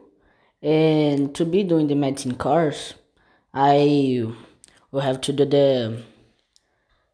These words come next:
the graduation test to pass to, to the university I want. And it will be a lot of trouble, and it will be very difficult.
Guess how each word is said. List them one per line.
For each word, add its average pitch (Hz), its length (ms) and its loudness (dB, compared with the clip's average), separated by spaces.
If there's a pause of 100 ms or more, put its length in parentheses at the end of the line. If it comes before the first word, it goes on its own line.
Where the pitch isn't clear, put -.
(140)
the 127 280 0
graduation 139 720 0
test 147 460 -2
to 190 120 -4
pass 147 480 -2
to, 135 160 -6
to 147 160 -4
the 139 160 -2
university 135 640 -2
I 151 120 2
want. 123 380 -6 (580)
And 135 200 -4
it 147 180 -2
will 151 120 0
be 147 140 0
a 147 80 4
lot 143 200 4
of 190 200 0
trouble, 135 560 -4 (260)
and 127 880 -6 (520)
it 131 140 -4
will 131 160 2
be 131 140 -2
very 139 220 0
difficult. 113 600 -10